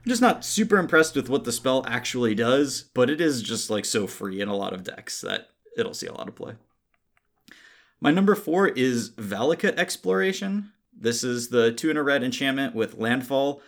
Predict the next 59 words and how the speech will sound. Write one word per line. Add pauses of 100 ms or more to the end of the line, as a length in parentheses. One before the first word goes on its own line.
(280)
Whenever
a
land
enters
the
battlefield
under
your
control,
exile
the
top
card
of
your
library.
You
may
play
that
card
for
as
long
as
it
remains
exiled. (300)
At
the
beginning
of
your
end
step,
if
there
are
cards
exiled
with
Valakut
Exploration,
put
them
into
their
owner's
graveyard.
Then
Valakut
Exploration
deals
that
much
damage
to
each
opponent.